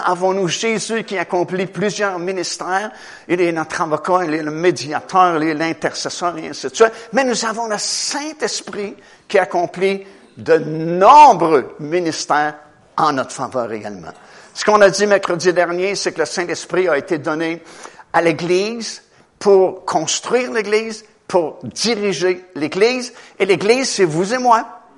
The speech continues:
Ça veut dire qu'on peut être bâti, on peut être construit et on peut être dirigé par le Saint-Esprit. Ce sont des ministères. Écoutez, une liste partielle de ces ministères. Bien sûr, premièrement,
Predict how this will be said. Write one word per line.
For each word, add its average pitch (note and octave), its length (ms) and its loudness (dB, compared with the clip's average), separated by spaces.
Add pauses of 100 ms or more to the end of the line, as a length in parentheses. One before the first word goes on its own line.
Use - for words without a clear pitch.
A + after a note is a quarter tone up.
(380)
Ça - 80 -8
veut E3+ 60 -4
dire F#3+ 140 2
qu'on F#3 160 4
peut G#3 240 2
être G3 360 6
bâti, G#3+ 500 0
on G3 120 -6
peut F3 140 2
être E3 200 -4
construit G3 680 -4 (320)
et D3 60 -4
on D#3 80 -2
peut E3 120 2
être C#3+ 180 0
dirigé E3 680 -4 (360)
par G3 320 0 (360)
le E3 140 4
Saint-Esprit. C#3+ 720 -4 (320)
Ce - 160 -6
sont D#3+ 200 -2
des D3 120 -2
ministères. C3 380 -4
Écoutez, F3+ 440 4 (200)
une D#3 200 -2
liste E3+ 320 -2
partielle E3+ 560 -4
de B2 80 -6
ces B2+ 220 -10
ministères. A2+ 480 -10 (480)
Bien G#3+ 180 4
sûr, - 300 2
premièrement, D3 640 -2